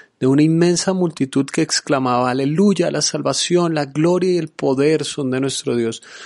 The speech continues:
pues sus juicios son verdaderos y justos. Ha condenado a la famosa prostituta con,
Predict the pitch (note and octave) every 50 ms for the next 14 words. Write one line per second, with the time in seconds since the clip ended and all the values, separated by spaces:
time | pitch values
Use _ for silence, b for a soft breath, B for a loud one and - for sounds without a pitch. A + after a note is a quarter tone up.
0 | B B B B B _ - - C#3+ C3 B2 - - B2+ A2+ - - - - G3+
1 | A3 G#3 F#3 G3 F#3 D#3 E3 D#3+ D#3 D3+ D3+ D3 D3+ C#3+ C3+ B2+ C3 C3 - -
2 | D3 - - - D3+ C#3+ B2 - - A2 G#2 - - - - B2+ C3+ C3+ - -
3 | E3+ E3 E3 D#3 D3 B2+ A#2 A#2 A#2 A#2+ C#3 D3 D#3 D#3 D3+ C#3+ C3 - - A#2+
4 | G#2+ G#2+ G#2+ A2+ A#2+ B2 C3 B2+ - - C#3 C3+ _ - - - - - - -
5 | A#2 A2 A2+ A2 G#2+ G#2+ G#2 G#2 G#2 - A2+ A2 A2+ -